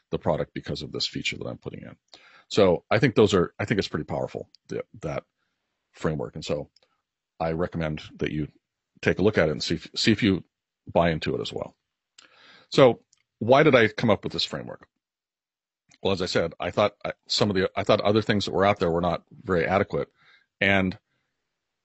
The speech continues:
there's two other big frameworks that maybe we can think about comparing it to, like the Pragmatic Marketing Framework and the A I P M M Product Management Lifecycle Framework. So if we look at product, the Pragmatic Marketing Framework, it's thirty-seven boxes. They're sort of,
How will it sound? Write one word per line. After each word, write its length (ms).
there's 200
two 240
other 200
big 200
frameworks 420
that 120
maybe 180
we 120
can 160
think 160
about 200
comparing 400
it 100
to, 120
like 160
the 100
Pragmatic 500
Marketing 300
Framework 480
and 160
the 120
A 140
I 40
P 160
M 120
M 200
Product 280
Management 280
Lifecycle 540
Framework. 560
So 320
if 100
we 60
look 140
at 120
product, 360
the 100
Pragmatic 440
Marketing 300
Framework, 420
it's 120
thirty-seven 500
boxes. 520
They're 140
sort 320
of, 180